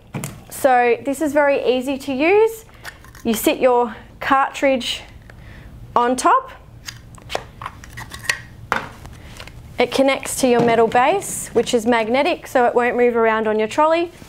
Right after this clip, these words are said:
Flick it right up to five. If you keep the cartridge heater on five, you'll know that your wax is always gonna be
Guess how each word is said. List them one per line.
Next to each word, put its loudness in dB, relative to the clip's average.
Flick -2
it 2
right 4
up -2
to -6
five. 0
If 2
you 2
keep -2
the 0
cartridge -2
heater 4
on -2
five, 2
you'll 0
know 2
that 0
your 4
wax 2
is -2
always 4
gonna 2
be 2